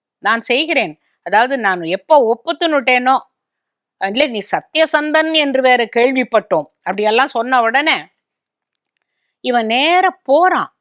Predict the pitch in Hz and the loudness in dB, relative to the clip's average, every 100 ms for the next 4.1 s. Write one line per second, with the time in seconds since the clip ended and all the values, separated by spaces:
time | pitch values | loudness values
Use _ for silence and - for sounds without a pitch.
0 | _ - 185 233 320 - 330 233 233 269 | _ -4 2 4 4 0 -4 0 0 0
1 | 220 156 196 294 294 302 311 339 330 285 | -2 -2 -2 0 0 4 2 2 0 2
2 | 285 302 302 262 294 214 - 285 302 269 | 2 2 0 2 2 0 -4 -6 -4 -6
3 | 202 233 220 226 240 247 262 247 202 220 | -4 -6 0 0 2 0 -2 -2 -4 -2
4 | 165 | -4